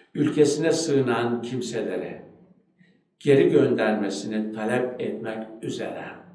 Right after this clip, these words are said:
Necaşi'ye bir heyet gönderdiler. Adil hükümdar Necaşi onların müminler hakkındaki suçlamalarını dinledikten sonra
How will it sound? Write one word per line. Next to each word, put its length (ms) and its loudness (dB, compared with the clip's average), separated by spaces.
Necaşi'ye 1000 0
bir 140 2
heyet 400 -2
gönderdiler. 840 -8
Adil 600 0
hükümdar 720 -6
Necaşi 880 2
onların 800 0
müminler 600 0
hakkındaki 840 -4
suçlamalarını 1300 -4
dinledikten 760 -2
sonra 680 -10